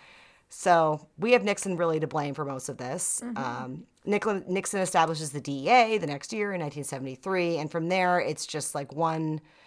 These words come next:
Speaker 1: law after another. The, you've got the Anti-Drug Abuse Act. Um, it just escalates, and we get to a point where we're imprisoning Americans for nonviolent drug offenses at a disproportional rate.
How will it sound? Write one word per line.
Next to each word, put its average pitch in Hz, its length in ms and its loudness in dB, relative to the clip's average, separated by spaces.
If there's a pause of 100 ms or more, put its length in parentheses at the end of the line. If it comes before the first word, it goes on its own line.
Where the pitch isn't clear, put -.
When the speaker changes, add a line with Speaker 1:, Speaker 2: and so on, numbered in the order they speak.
(600)
Speaker 1:
law 165 300 6
after 147 360 4
another. 131 360 -8
The, 131 100 -12
you've 104 160 -12
got 143 160 -12
the - 140 -12
Anti-Drug 147 560 0
Abuse 190 380 -2
Act. 180 640 4 (120)
Um, 123 540 -10 (120)
it 208 120 2
just 220 320 0
escalates, 156 680 0 (140)
and 147 380 -4 (580)
we 190 180 -4
get 208 160 0
to 214 80 0
a 185 40 2
point 170 300 0
where 151 80 -4
we're 160 380 -2
imprisoning 165 840 -2
Americans 156 560 -4
for 151 140 -6
nonviolent 147 540 -4
drug 143 260 -6
offenses 135 600 -6
at 143 140 -4
a 131 100 -12 (120)
disproportional 147 720 -4
rate. 135 380 -6